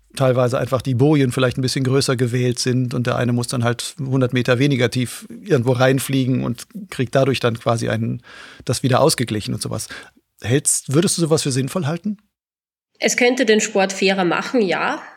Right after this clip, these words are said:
Speaker 2: Äh, ich glaube aber, dass die Umsetzung ex-, extrem schwierig ist, weil ich es einfach an mir selbst auch sehe, dass ich, wenn ich die Wahl habe, einen kleineren Schirm zu fliegen mit weniger Ballast oder einen größeren, dafür mehr Ballast mitzunehmen,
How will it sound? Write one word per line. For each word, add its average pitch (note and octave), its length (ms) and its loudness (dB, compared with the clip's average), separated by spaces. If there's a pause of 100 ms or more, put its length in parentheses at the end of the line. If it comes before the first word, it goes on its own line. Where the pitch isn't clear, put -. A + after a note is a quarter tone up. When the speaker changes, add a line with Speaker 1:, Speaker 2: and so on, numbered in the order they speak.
(140)
Speaker 2:
Äh, G3+ 200 2
ich G3+ 140 -6
glaube G#3+ 220 4
aber, G#3 180 2
dass G3 140 -2
die G3 100 -4
Umsetzung A3 400 0
ex-, G3 240 -4
extrem F#3+ 380 -2
schwierig F#3+ 480 -2
ist, - 260 -10 (400)
weil F#3+ 120 -2
ich F#3 40 -6
es F#3+ 60 -4
einfach G3 240 0
an F#3+ 160 2
mir F#3+ 120 2
selbst F#3+ 380 -2
auch G#3 100 0
sehe, A3 400 2
dass G3 220 -2
ich, G3 300 -6
wenn F#3 160 0
ich F#3 120 -4
die F#3 140 -4
Wahl A3 280 0
habe, E3+ 520 -2 (100)
einen F3+ 460 -4
kleineren A3+ 480 0
Schirm B3+ 260 0
zu B3+ 120 -6
fliegen B3+ 240 0
mit G#3 120 -2
weniger A3+ 320 0
Ballast B3+ 640 -2
oder G3+ 280 0
einen F#3 300 0
größeren, G#3 440 0
dafür F#3+ 220 -2
mehr F3+ 140 2
Ballast F3+ 380 -2
mitzunehmen, F#3+ 540 -2